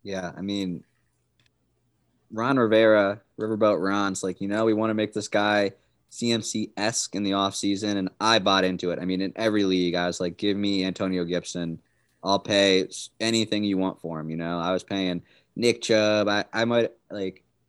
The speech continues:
I just thought, "He's the next Christian McCaffrey," and then he really let me down. Um, I've sold him off in a couple leagues. But if you held and weathered the storm, I mean, you're gonna get rewarded with no J D McKissick coming up probably for a little bit.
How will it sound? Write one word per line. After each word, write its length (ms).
I 140
just 180
thought, 440
"He's 180
the 80
next 260
Christian 280
McCaffrey," 480
and 80
then 80
he 80
really 240
let 160
me 100
down. 480
Um, 180
I've 140
sold 200
him 80
off 220
in 60
a 40
couple 260
leagues. 280
But 180
if 140
you 140
held 480
and 160
weathered 280
the 80
storm, 680
I 60
mean, 160
you're 140
gonna 200
get 180
rewarded 420
with 160
no 220
J 200
D 100
McKissick 420
coming 260
up 200
probably 360
for 100
a 60
little 180
bit. 380